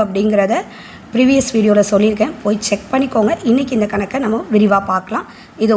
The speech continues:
ஒரு லாங் வீடியோவா தான் நான் என்ன செய்ய போறேன், அப்லோட் பண்ண போறேன். பாருங்க, ரொம்ப ஈஸியா புரியும். கவனிங்க. பெறுதற்குரிய மாற்று சீட்டு கணக்கு ஓப்பன் பண்ணணும். அடுத்து மொத்த கடனாளிகள் கணக்கை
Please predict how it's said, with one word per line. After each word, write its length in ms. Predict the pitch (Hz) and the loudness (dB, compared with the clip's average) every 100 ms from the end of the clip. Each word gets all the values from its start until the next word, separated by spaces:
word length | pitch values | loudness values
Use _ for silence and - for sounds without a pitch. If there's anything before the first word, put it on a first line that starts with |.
| 208 | 2
ஒரு 120 | 202 202 | 2 2
லாங் 200 | 240 262 | 0 -2
வீடியோவா 320 | 208 208 196 190 | -4 -2 -4 -4
தான் 120 | 208 247 | -4 -4
நான் 100 | 202 | -4
என்ன 100 | 208 | -4
செய்ய 120 | 202 196 | -4 -4
போறேன், 180 | 202 339 - | -4 -6 -8
அப்லோட் 340 | - - 208 208 | -8 -2 -2 0
பண்ண 140 | 202 202 | -2 0
போறேன். 200 | 202 214 392 - - - 233 | 0 0 -6 -18 -20 -8 -2
பாருங்க, 420 | 240 339 254 370 - 214 | 0 -2 -4 -6 -6 -4
ரொம்ப 120 | 208 208 208 | -2 0 -2
ஈஸியா 280 | - 202 101 | 0 -2 0
புரியும். 300 | 98 101 - - - - 320 | -2 -4 -10 -18 -20 -20 -2
கவனிங்க. 320 | 208 208 208 226 - - - - - - - - - | 0 0 -2 -6 -10 -20 -20 -20 -20 -20 -20 -20 0
பெறுதற்குரிய 560 | 226 214 240 240 233 226 220 | 2 2 0 -2 0 0 0
மாற்று 220 | 214 226 | -2 -4
சீட்டு 180 | 240 214 208 | -4 -4 -2
கணக்கு 200 | 208 208 202 | 0 2 0
ஓப்பன் 240 | 233 233 220 | 0 -2 0
பண்ணணும். 360 | 214 208 359 - - - 202 | 2 2 0 -8 -20 -4 -2
அடுத்து 220 | 208 220 208 | 0 0 0
மொத்த 200 | 208 277 | 0 -2
கடனாளிகள் 480 | 220 220 220 214 214 | 0 0 0 -2 -2
கணக்கை 220 | 208 196 | -4 -2